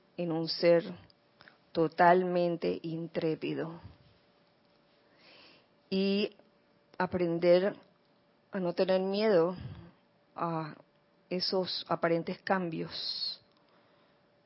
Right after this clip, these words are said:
a esas cosas que anuncian. Lo que menos se debe tener es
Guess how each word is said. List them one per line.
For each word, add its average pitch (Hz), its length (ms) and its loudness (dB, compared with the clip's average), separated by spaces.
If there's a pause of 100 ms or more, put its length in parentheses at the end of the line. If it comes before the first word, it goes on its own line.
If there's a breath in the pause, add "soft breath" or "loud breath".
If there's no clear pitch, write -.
(160)
a 170 140 0
esas 180 220 -4
cosas 202 340 -4
que 165 400 -4 (100)
anuncian. 175 880 -2 (540)
Lo 170 160 -2
que 170 100 -4
menos 185 280 0
se 170 120 2
debe 175 460 2
tener 165 340 -6
es 175 100 -6